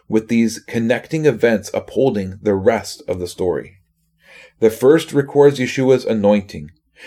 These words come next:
the Transfiguration carries language of priesthood in Mount Sinai, the final carrying the language of kingship and ascension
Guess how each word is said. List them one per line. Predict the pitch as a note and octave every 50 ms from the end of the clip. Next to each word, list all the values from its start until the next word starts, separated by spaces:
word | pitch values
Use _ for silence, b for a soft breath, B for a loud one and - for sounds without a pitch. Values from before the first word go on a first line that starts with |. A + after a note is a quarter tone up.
| B B B
the | A#2
Transfiguration | - - C#3+ C#3 C3+ C3 - - C3 B2+ B2+ B2 A#2 A#2+ C3+ C3+ C3+ D3+ D3 C3+
carries | C#3 - C#3+ C3+ C3 C3 A#2 G#2
language | A#2+ B2 B2+ B2+ B2+ A#2+ A#2
of | G#2+ - _
priesthood | - - E3+ E3+ C#3+ - - - - G2 C#2+ C#2+ - - _
in | A2 G#2+ G#2
Mount | G#2+ G#2 G#2 - -
Sinai, | - G#2 F#2+ F2 E2+ D2+ D2+ C#2+ C#2 - _ _ _ B B B B B B B B
the | - F#2
final | - - - B2 B2 B2 A2+ G2+ F2+ D#2+ E2 E2+ _ _ _ _ _
carrying | _ - A#2+ A2 G#2 G#2 G2 F#2+ F#2+
the | G2 F#2
language | F#2 G2+ G2+ G2 F#2 F#2+ F2
of | F2+ - _
kingship | - - C3+ B2 G#2+ F#2 F#2 - - - - - - _ _ _ _ _ _ _
and | - F#2+ F2+
ascension | E2 - - A2 G#2+ G2+ F#2 - D2+ D2+ C#2+ - E2 _